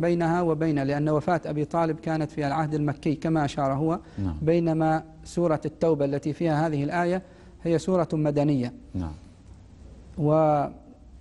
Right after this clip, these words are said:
Speaker 1: يعني لا يوجد دليل خاص على أن هذه الآية "ما كان للنبي والذين آمنوا أن يستغفروا للمشركين ولو كانوا أولي قربى"،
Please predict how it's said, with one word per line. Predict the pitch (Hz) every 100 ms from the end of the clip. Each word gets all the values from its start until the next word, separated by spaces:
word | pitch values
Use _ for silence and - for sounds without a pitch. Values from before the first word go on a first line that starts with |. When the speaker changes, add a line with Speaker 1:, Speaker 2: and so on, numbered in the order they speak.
| - 147 - -
Speaker 1:
يعني | 151 143 151
لا | 156 185
يوجد | 180 190 175 165
دليل | 156 160 170
خاص | - 175 143 143
على | 151
أن | 160 160
هذه | 170 165 151
الآية | 143 156 143 131
"ما | 143
كان | - 165 156
للنبي | 143 143 139 139 160 147
والذين | 135 135 147 143
آمنوا | 139 156 151 143
أن | 131
يستغفروا | 139 135 156 160 - 147 143
للمشركين | 139 139 135 131 160 156
ولو | 143 139 135
كانوا | 135 151 143 139
أولي | 135
قربى"، | 135 160 156